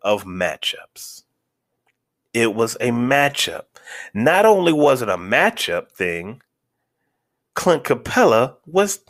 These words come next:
tired. He was fatigued. How do we know? We asked Coach Pierce after the game. Shout out to Brad, uh, Brad Rowland, uh, the guy who runs Locked On Hawks podcast. Brad's a good friend of the show. He said, "Look,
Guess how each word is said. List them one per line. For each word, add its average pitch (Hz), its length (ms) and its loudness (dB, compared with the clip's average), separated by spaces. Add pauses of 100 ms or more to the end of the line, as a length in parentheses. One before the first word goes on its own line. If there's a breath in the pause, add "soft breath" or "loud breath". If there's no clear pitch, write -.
(120)
tired. 127 640 -2 (340 loud breath)
He 240 240 2
was 127 500 2 (140)
fatigued. 226 960 -2 (600 soft breath)
How 110 160 0
do 113 60 2
we 117 140 0
know? 135 240 2
We 92 180 -6
asked 95 220 -2
Coach 107 280 -2
Pierce 127 340 0
after 120 300 0
the 156 80 -4
game. 151 420 0 (440 soft breath)
Shout 120 300 2
out 113 160 0
to 113 60 -8
Brad, 110 360 2
uh, 101 360 -2
Brad 98 300 0
Rowland, 120 380 -2 (440)
uh, 92 180 -2
the 92 100 -6
guy 101 200 0
who 101 80 -4
runs 98 320 -2
Locked 98 280 0
On 92 120 0
Hawks 92 280 -2
podcast. 98 760 -2 (180)
Brad's 98 300 0
a 92 40 -20
good 95 180 -4
friend 95 260 -4
of 87 60 -8
the 80 100 -16
show. 101 400 0 (680)
He 135 120 0
said, 143 240 2
"Look, 160 380 2